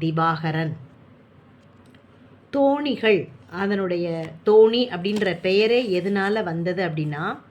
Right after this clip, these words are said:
மென்மையான மரங்களை உட்பகுதியில குடைஞ்சு மென்மையாக்கித்தான் இந்த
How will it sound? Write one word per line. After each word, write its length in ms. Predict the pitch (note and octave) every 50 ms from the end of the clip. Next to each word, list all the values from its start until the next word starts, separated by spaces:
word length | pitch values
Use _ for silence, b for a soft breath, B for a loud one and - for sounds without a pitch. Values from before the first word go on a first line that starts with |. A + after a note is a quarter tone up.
| B B B B B B B _
மென்மையான 840 | F#3+ F#3+ G#3 A3 A3 A#3 B3 C#4 C#4 C4+ C4 B3+ C4 C4+ C#4+ D#4 D#4
மரங்களை 800 | C#4 A3 F3 D#3 D#3 E3+ F#3 G#3+ A3 G#3+ F#3 D#3+ C#3+ D#3 F#3+ B3 - - B B B B B B - - -
உட்பகுதியில 960 | A#3 A3+ - - - - F4 - - B3+ G#3+ F#3+ G3 F#3 F#3 F#3 F3 E3 D#3+ - - -
குடைஞ்சு 720 | F3+ F3+ F#3 G3+ A3+ C4+ C4+ C4+ A#3 F#3 D#3 F3 G#3+ B3+ - F3+
மென்மையாக்கித்தான் 1080 | F3 F3 F#3+ G#3+ B3 C4+ C#4 C#4+ C#4 A3+ F3+ D3+ D#3+ D#3 D#3 - F#3 E3+ - F3+ G3 A#3+
இந்த 360 | C4+ A#3 F#3 D#3 D3+ D3+ D#3